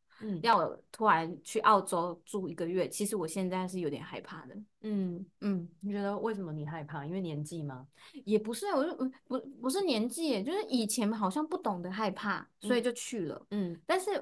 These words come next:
Speaker 2: 我可能知道，例如说刚，刚到英国的时候，我经历了哪一些，全部从零开始。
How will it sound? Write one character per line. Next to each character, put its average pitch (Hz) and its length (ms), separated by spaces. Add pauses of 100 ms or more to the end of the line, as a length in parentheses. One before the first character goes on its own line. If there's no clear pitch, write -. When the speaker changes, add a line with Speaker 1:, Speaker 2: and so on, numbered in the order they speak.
(100)
Speaker 2:
我 - 160
可 262 160
能 185 180
知 208 140
道， 208 540
例 254 100
如 226 80
说 214 120
刚， 214 360
刚 208 180
到 226 140
英 214 160
国 190 180
的 - 80
时 - 100
候， 196 160
我 190 120
经 202 260
历 240 140
了 190 80
哪 165 200
一 175 80
些， 190 440
全 214 240
部 262 120
从 196 300
零 190 180
开 190 280
始。 - 340